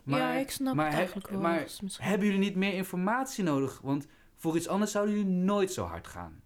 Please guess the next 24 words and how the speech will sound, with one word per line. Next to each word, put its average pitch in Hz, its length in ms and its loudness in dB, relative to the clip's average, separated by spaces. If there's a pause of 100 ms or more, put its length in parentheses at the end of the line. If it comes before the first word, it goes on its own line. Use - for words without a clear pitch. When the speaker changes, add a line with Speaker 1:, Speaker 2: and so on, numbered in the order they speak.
(1300)
Speaker 2:
Ja, 214 380 2
het 214 160 -6
enige 226 640 0 (120)
wat 226 220 -2
ik 233 260 -4 (300)
hoopte, 196 680 0 (540)
Speaker 1:
<laughs> 208 380 0
Speaker 2:
<laughs> - 600 -10
was 226 220 -2
dat 214 180 -2
er 214 60 4
inderdaad 190 400 0
meer, 196 420 2
eh, 190 280 0
diversiteit 180 680 -2
op 175 60 -8
televisie 175 600 -4
was. 170 280 -4
En 175 60 0
ik 175 100 -4
zag 185 200 -2
ook 180 120 -2
wel, 180 380 0
eh, 175 220 0